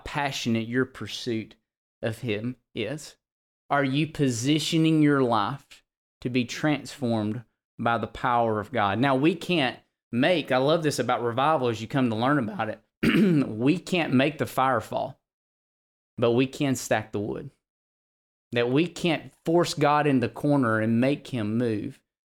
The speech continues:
but we can make ourselves a great target for the wind of the Spirit.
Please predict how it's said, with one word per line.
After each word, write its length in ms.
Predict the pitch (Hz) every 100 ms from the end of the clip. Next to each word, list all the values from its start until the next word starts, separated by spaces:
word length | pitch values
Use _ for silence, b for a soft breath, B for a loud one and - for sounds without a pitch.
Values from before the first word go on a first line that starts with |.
| _
but 140 | 131 127
we 280 | 123 151 196
can 380 | - 180 160
make 240 | 151 151 151
ourselves 600 | 139 147 - 156 151 151
a 60 |
great 460 | 107 107 127 135 -
target 440 | - 131 117 107
for 120 | - 107
the 100 | 104
wind 300 | 110 113 104
of 80 |
the 80 | 95
Spirit. 420 | - - 110 -